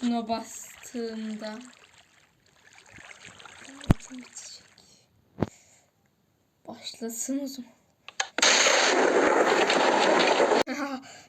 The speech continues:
Doksan sekizler yükselecek. Doksan sekizler her zaman yükselecek. Emir Aslan doksan sekiz.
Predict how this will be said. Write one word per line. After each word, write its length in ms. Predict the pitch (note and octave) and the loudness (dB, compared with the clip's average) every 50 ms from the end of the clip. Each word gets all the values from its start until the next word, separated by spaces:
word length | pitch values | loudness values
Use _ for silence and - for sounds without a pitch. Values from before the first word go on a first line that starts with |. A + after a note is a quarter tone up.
| _ _ - _ _ - _ _ - | _ _ -20 _ _ -20 _ _ -8
Doksan 380 | B3+ A#3+ - - - - - - | -8 -6 -6 -8 -8 -8 -8 -12
sekizler 920 | - - - - - - - A3 G3+ G#3 G3 F#3+ G3+ G3+ G3+ G3 - - - _ _ _ _ _ _ _ _ - | -10 -10 -10 -10 -10 -12 -12 -10 -10 -10 -12 -12 -12 -12 -12 -14 -14 -18 -20 _ _ _ _ _ _ _ _ -8
yükselecek. 1000 | A3+ A3 - - - - C4+ B3+ A3 G#3+ A3 G3 G3 A3+ A3+ A3 G#3+ G#3+ - - - - - - - - - _ _ _ - - - - - - - - - - - _ - - - _ - - | -8 -6 -4 -4 -4 -2 -2 -2 -2 -2 -4 -4 -2 -2 -2 -2 -2 -6 -8 -12 -12 -12 -12 -12 -14 -18 -20 _ _ _ -20 -20 -20 -20 -20 -20 -20 -20 -20 -20 -20 _ -20 -20 -20 _ -8 -6
Doksan 600 | A#3+ A3 G#3+ G#3+ - - - - B3 A#3 A#3 A3+ | -6 -6 -6 -6 -6 -6 -4 -4 -2 -2 -2 -2
sekizler 1160 | A3+ - - - B3+ A#3+ A#3+ - - A#3+ A3+ G#3+ G#3+ G#3 - A#3+ B3+ C4+ C4+ C#4+ C#4 - - - - - - - - - - _ _ _ _ - C4 | -4 -4 -6 -6 -6 -8 -8 -10 -12 -12 -10 -10 -10 -10 -8 -8 -8 -8 -8 -10 -12 -14 -14 -18 -20 -20 -20 -20 -20 -20 -20 _ _ _ _ -12 -6
her 180 | B3 B3+ C#4+ | -6 -4 -2
zaman 600 | C#4 C4+ G#3+ G#3+ A#3 A3+ C4 C4 A3+ A3 A3 G#3+ | -2 -4 0 2 2 2 2 0 -2 0 0 0
yükselecek. 1120 | G#3+ G#3+ G#3+ - - - - - - A3 G#3+ G3+ G3+ F#3+ F3+ - - - - - - - - - - - - - _ _ _ | 0 0 -2 -6 -6 -6 -6 -6 -6 -8 -8 -8 -12 -12 -14 -16 -18 -20 -20 -20 -20 -20 -20 -20 -20 -20 -20 -20 _ _ _
Emir 280 | A#3 A3+ A#3 A#3 G#3+ | -6 -6 -6 -6 -6
Aslan 480 | G#3+ G#3+ G#3+ - - - G#3+ G#3 A#3+ G3+ | -6 -8 -8 -8 -10 -10 -10 -10 -10 -12
doksan 360 | A#3 G#3+ - - - - _ | -12 -14 -14 -14 -16 -16 _
sekiz. 640 | - - - - A#3 _ - - - - - - | -18 -18 -18 -18 -18 _ -20 -18 -16 -14 -14 -14